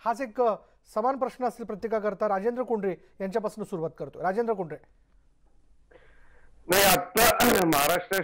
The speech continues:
Speaker 2: शासनाने जो याच्यामध्ये प्रयत्न केलाय की, अ, देशामध्ये सव्वीस राज्य, दोन केंद्रशासित प्रदेश आणि ह्याच्या ठिकाणी पन्नास टक्क्याचं जे आरक्षण पुढे गेलंय, ह्या सर्व cases एकत्रित ऐकायला जाव्यात, अशा प्रकारची भूमिका राज्य शासनाची आहे.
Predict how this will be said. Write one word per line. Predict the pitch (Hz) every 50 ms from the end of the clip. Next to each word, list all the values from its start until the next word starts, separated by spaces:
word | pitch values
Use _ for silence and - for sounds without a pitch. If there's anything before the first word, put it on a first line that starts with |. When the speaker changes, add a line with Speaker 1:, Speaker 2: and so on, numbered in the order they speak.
| -
Speaker 2:
शासनाने | 185 165 160 - - 175 180 180 180 185 196 196 196 208 208 - 156 151
जो | 135 156 175
याच्यामध्ये | 185 185 160 147 165 175 165 170 165 170 175
प्रयत्न | - - 160 160 160 - 160 160
केलाय | 151 135 151 147 139 131 135 135
की, | 139 - 151 160 170 175 180 190 202 202 - _ _ _ _ _ _ _ _ _ _ _ _ _ _ _
अ, | 123 120 127 127
देशामध्ये | 123 127 147 156 151 - 180 180 175 175 180 170 190 196
सव्वीस | 185 - - 170 156 147 147 170 190 180 -
राज्य, | 180 175 165 151 143 175 180
दोन | 156 165 170 165 165
केंद्रशासित | - 170 170 160 165 165 165 165 175 165 160 165 175 160 - _
प्रदेश | 170 160 156 160 165 160 -
आणि | 170 156 156 165 175 180 185 190 190 - -
ह्याच्या | - 131 127 127 - 160
ठिकाणी | 156 156 156 - 165 165 160
पन्नास | 156 - 156 147 147 160 160 160 -
टक्क्याचं | 160 - - 165 156 156 160
जे | 156 165
आरक्षण | 147 135 131 139 139 - 156 151
पुढे | 135 156 151 160 185 170
गेलंय, | 135 131 117 110 123 - - - _ _ _ _ _ _ _ _ _ _ -
ह्या | 139 160 185 -
सर्व | - - 180 175 175 185 208
cases | 202 202 185 180 170 - 196 196 165 180
एकत्रित | 170 156 - 185 185 185 185 190 190 175
ऐकायला | 170 156 147 - 160 160 160 160 170 170
जाव्यात, | 151 147 139 131 127 143 156 165 156
अशा | 151 - - 165
प्रकारची | 131 - 156 160 - 160 156 143 156 160
भूमिका | 131 131 127 139 139 156 147
राज्य | 139 135 123 120 139 139
शासनाची | 135 135 123 - 135 127 123 123 151
आहे. | 143 120 120 117